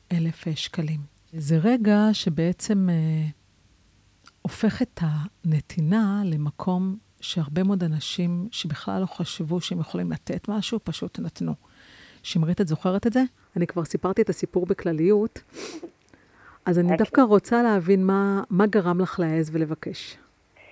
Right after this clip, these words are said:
Speaker 2: אה, קודם כל, באותה, באותו רגע, על ה-,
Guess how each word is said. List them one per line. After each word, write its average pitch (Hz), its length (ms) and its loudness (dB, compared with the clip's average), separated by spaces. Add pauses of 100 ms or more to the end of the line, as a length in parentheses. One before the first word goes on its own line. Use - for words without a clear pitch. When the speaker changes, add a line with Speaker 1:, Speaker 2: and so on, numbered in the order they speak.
(800)
Speaker 2:
אה, 185 60 -4 (320)
קודם 254 200 -2
כל, 226 180 2
באותה, 165 460 0 (640)
באותו 170 340 0
רגע, 175 280 4 (240)
על 147 180 -4
ה-, 135 640 -10